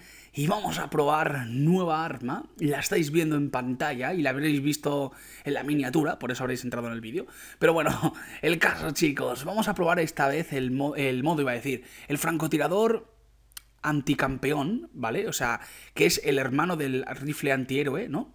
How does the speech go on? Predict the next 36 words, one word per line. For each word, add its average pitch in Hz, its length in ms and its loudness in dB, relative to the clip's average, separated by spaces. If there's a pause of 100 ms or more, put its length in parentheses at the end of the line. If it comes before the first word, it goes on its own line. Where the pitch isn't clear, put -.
Que - 60 -8
está - 200 -8
por 127 140 2
aquí, 131 340 -8
¿dónde 110 180 -10
está, 107 140 -12
tío? 104 220 -12 (540)
Igual 120 200 -2
se 127 120 -6
me 120 100 0
ha 110 60 -4
perdido, 117 440 -8
atentos. 110 480 -12 (1160)
Eh, 120 680 -4
vamos 123 300 -4
a 117 160 -2
ver. 185 640 -2 (500)
Pero... 107 240 -8
Ah, 160 160 6
vale, 135 300 0
aquí 117 160 -6
está, - 180 -8
vale. 98 200 -14 (520)
Bueno, 143 300 0
pues 135 520 2
se - 160 0
parecen 135 320 2
bastante, 190 460 2
lo 214 60 4
que 147 80 0
pasa 156 160 -4
que 170 80 0
este 196 100 0
lo 175 80 2
tengo 160 240 0
en, 135 160 -2